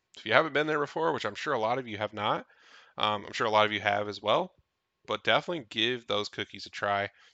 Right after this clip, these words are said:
and I highly recommend that pistachio one, which they almost always have.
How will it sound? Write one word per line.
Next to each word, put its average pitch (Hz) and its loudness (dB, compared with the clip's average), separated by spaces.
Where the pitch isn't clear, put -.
and 113 -10
I 104 -6
highly 120 4
recommend 104 -2
that 95 -12
pistachio 101 -6
one, 101 -14
which - -10
they 131 0
almost 110 -2
always 98 -8
have. - -8